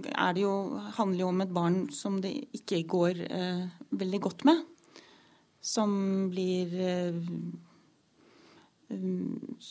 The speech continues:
blir drept, enten i en lek som går for langt, eller i, i vold, altså i,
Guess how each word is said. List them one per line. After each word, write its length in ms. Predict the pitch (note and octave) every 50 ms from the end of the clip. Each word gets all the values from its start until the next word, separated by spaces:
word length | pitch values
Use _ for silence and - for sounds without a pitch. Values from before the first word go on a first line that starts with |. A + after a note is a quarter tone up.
| - - _ -
blir 320 | - F#3+ F#3 F3 F3 E3+ E3+
drept, 680 | E3+ - - - - - - _ - - - - - - -
enten 720 | - G#3 F#3 E3+ E3+ - - G3+ G3 G3 G3 G3 G3 F#3+ -
i 340 | - F3+ F3 F3 F3+ F3+
en 200 | F#3 F#3 F#3 F#3 F3+
lek 340 | F3+ F3+ E3+ F#3 G3+ G3 - _ _ _ _ _ -
som 480 | - - - - F#3+ F#3+ F#3+ F#3+ F#3 F3
går 220 | - F3+ F3+ E3+
for 140 | E3+ - F#3+
langt, 420 | F#3 G3 A3+ B3+ B3 - - - -
eller 400 | - F#3 F3+ F3 F#3 F#3 F#3 F3+
i, 500 | E3+ E3+ F3 F3 F3+ F3+ F3+ F3+ F3+ F3 F3 - - - - - - _
i 180 | - G#3 G3 F#3 F3 F3+ F3+ F3+ F3+ F3 E3+ E3+ - - - - - - _ _ _ _ _ _ _ _ _ -
vold, 580 | G#3 F#3+ F3+ F3 F#3 E3+ F3+ F#3+ G3+ G#3 G#3 G3+ - - - _ _ _ _ _ -
altså 200 | G3 F#3+ G#3 G3+
i, 60 | F3+